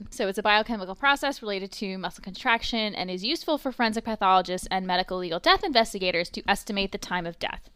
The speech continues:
But this leg also looks like it's in pristine condition, apparently untouched by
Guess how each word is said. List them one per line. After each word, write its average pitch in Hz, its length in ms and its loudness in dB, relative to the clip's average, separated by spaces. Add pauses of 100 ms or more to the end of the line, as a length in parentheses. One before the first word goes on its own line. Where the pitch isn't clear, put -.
(260)
But 359 240 8 (440)
this 277 180 0
leg 269 240 4
also 262 320 4
looks 196 240 -4
like 214 180 2
it's 185 160 -2
in 185 220 -2
pristine 180 680 -6
condition, 165 560 -6 (380)
apparently 208 560 4 (100)
untouched 247 720 0
by 185 240 6